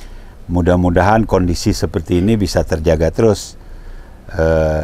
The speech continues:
selamanya gitu, sehingga masyarakat, eh, benar-benar merasakan manfaat dari terminal ini, dan yang paling penting benar-benar merasa memiliki. Saya ingatkan sekali lagi,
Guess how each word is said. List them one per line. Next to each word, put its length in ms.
selamanya 720
gitu, 240
sehingga 480
masyarakat, 880
eh, 580
benar-benar 640
merasakan 880
manfaat 640
dari 160
terminal 560
ini, 240
dan 400
yang 160
paling 160
penting 320
benar-benar 560
merasa 320
memiliki. 640
Saya 240
ingatkan 320
sekali 240
lagi, 320